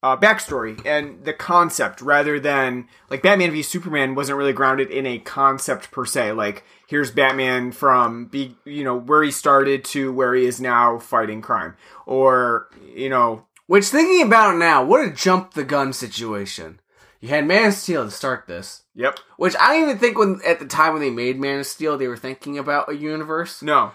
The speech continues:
Speaker 2: They were probably just thinking, like, "Okay, we're gonna start a new Superman line."
Speaker 1: Exactly,
Speaker 2: But
Speaker 1: yeah.
Speaker 2: then, 'cause you gotta think, this is, like, five years ago now.
Speaker 1: 'Cause, like, yeah, it
Speaker 2: So,
Speaker 1: was
Speaker 2: like
Speaker 1: actually almost like a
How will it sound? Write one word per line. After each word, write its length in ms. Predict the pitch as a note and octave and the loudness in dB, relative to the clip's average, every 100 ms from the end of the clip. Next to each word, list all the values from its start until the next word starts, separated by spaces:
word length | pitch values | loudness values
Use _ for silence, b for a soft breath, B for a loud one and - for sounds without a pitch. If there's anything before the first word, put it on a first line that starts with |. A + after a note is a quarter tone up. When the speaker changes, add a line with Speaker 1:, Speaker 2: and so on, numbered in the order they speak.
| - | -6
Speaker 2:
They 100 | E3 | -2
were 80 | F3 | 0
probably 260 | F#3+ G#3+ | 4 4
just 160 | F3+ D#3+ | 2 -4
thinking, 200 | F#3 E3+ | -8 -6
like, 120 | D3+ | -6
"Okay, 140 | D3+ D#3+ | -6 -8
we're 100 | C#3 | -8
gonna 100 | C3+ | -8
start 240 | - - | -8 -6
a 200 | C3+ A2+ | -8 -8
new 200 | D3 C#3+ | -8 -8
Superman 520 | - C#3+ A2 G#2+ G2+ F#2+ | -8 -12 -12 -14 -14 -14
line." 240 | E2+ E2+ | -14 -6
Speaker 1:
Exactly, 540 | E3+ D#3+ D3 B2+ A2+ G#2 | -6 -4 -4 -6 -6 -4
Speaker 2:
But 140 | F#3+ | 0
Speaker 1:
yeah. 40 | |
Speaker 2:
then, 220 | A3+ A3+ A3 - _ _ _ _ _ _ _ | 4 4 4 -4 _ _ _ _ _ _ _
'cause 100 | G3+ | -4
you 60 | G#3 | 2
gotta 240 | E4 C4+ | 4 4
think, 220 | G3+ C#4 E3+ | 0 -2 -2
this 180 | G3 | -6
is, 60 | - | -4
like, 180 | D#3 - | -6 -6
five 420 | - F3 F3 D3 | -2 0 0 -2
years 240 | D3 E3 | -6 -8
ago 240 | C#3+ A2+ G2+ | -8 -12 -14
now. 180 | F#2+ F#2 | -12 -2
Speaker 1:
'Cause, 220 | A3 G#3 | -2 0
like, 220 | A3+ - _ - F#3 | -6 -6 _ -14 -8
yeah, 240 | A3+ G3+ | 0 2
it 120 | F#3 | 2
Speaker 2:
So, 180 | G#3 B3 | 4 6
Speaker 1:
was 100 | A#3+ | 6
Speaker 2:
like 80 | B3 | 4
Speaker 1:
actually 300 | - D4+ G3 - | 2 -4 -6 -4
almost 600 | A3+ D#4 C4+ A3+ A3 - b b | -2 0 2 0 -2 -14 b b
like 320 | G3 G3 F#3+ G3 | 0 2 2 0
a 500 | F#3 F3+ F3 E3+ E3+ | 0 2 4 0 -2